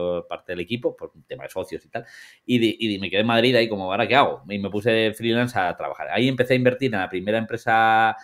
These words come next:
eh, o sea, invertir, no, a participar, eh, cofundé, pero en una pequeña, una manera muy pequeñita, Soy Súper, que venía de, de un exit que había hecho François Derbas y Marta Esteve de Rentalia y Top Rural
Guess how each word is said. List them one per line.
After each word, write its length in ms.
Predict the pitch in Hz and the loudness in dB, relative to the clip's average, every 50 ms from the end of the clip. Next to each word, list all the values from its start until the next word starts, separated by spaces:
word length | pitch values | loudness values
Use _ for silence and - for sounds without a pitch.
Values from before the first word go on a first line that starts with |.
| - _ _ _ _ | -20 _ _ _ _
eh, 320 | - 110 113 110 110 110 - | -6 -4 -2 0 0 0 -2
o 60 | - | -2
sea, 140 | 107 110 101 | -4 -6 -8
invertir, 320 | 95 92 101 98 - 107 98 | -6 -6 -6 -6 -6 -8 -8
no, 80 | 90 | -6
a 240 | 82 73 87 95 90 | -6 -6 -6 -6 -6
participar, 600 | 92 90 - 98 101 98 - 123 127 117 - - - _ _ _ _ _ _ _ _ _ _ | -8 -10 -10 -12 -14 -4 2 2 2 2 2 -2 -8 _ _ _ _ _ _ _ _ _ _
eh, 380 | - 69 - - 62 80 95 - | -20 -20 -20 -14 -12 -12 -12 -8
cofundé, 720 | - 101 95 - 95 92 92 98 117 123 117 104 92 85 73 | -8 -8 -8 -8 -12 -10 2 6 6 6 8 6 2 -2 -6
pero 120 | 82 82 | -10 -12
en 60 | 85 | -10
una 120 | 87 92 - | -10 -10 -10
pequeña, 480 | 92 87 90 92 92 92 76 64 76 | -10 -12 -10 -10 -10 -10 -10 -10 -12
una 160 | 87 95 92 | -14 -14 -14
manera 240 | 92 92 92 92 92 | -14 -12 -10 -10 -10
muy 140 | 92 95 90 | -12 -12 -14
pequeñita, 420 | - 92 98 107 107 - 82 - - - - - | -10 -8 -8 -6 -4 -6 -6 -6 -10 -18 -20 -16
Soy 220 | - - 110 107 | -6 -4 -4 -2
Súper, 320 | - - 123 123 170 - - | -2 0 2 2 2 2 2
que 360 | - 92 90 87 85 85 85 80 | -4 -6 -4 -4 -2 -4 -4 -6
venía 320 | 85 80 82 87 92 92 | -8 -10 -10 -10 -8 -6
de, 340 | 90 90 87 87 85 82 - _ _ - _ _ _ _ _ _ - | -4 -4 -4 -4 -4 -6 -8 _ _ -20 _ _ _ _ _ _ -12
de 400 | 78 87 90 90 87 87 87 87 | -6 -4 -2 -2 0 0 0 -2
un 300 | 87 90 90 95 92 90 | -2 -4 -6 -10 -8 -8
exit 400 | 95 95 - - 107 98 - _ | -8 -8 -8 -10 -12 -12 -12 _
que 120 | - 98 | -6 -4
había 220 | 90 90 90 90 90 | -4 -2 -2 -2 -4
hecho 220 | 90 - - 95 | -4 -4 -6 -6
François 540 | - - 92 90 87 - - - 95 92 90 | -6 -6 -6 -6 -8 -8 -6 -6 -4 -4 -4
Derbas 580 | 92 90 90 90 92 92 92 92 92 90 87 92 | -4 -4 -4 -4 -4 -4 -4 -4 -4 -6 -8 -8
y 120 | 90 87 | -10 -10
Marta 380 | 87 87 90 90 90 - 92 87 | -8 -6 -6 -6 -6 -6 -6 -8
Esteve 400 | 85 - - 98 98 101 98 92 | -8 -4 -2 -2 0 0 0 0
de 180 | 90 90 87 85 | -2 -2 -4 -4
Rentalia 600 | 85 87 85 82 - - 92 101 98 95 90 90 | -4 -6 -6 -6 -4 -4 -2 -2 0 -2 -2 -2
y 160 | 87 87 87 | -2 -4 -4
Top 200 | - 92 90 87 | -6 -6 -8 -6
Rural 380 | 87 87 87 110 160 196 - | -8 -2 0 0 0 0 -4